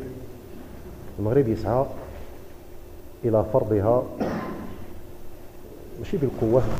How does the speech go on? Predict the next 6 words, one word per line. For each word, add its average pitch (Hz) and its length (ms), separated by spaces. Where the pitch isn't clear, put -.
بالعكس، - 260
بل 127 100
بالدبلوماسية 104 840
وبالاعتراف 120 680
والاحترام 101 440
المتبادل. 80 580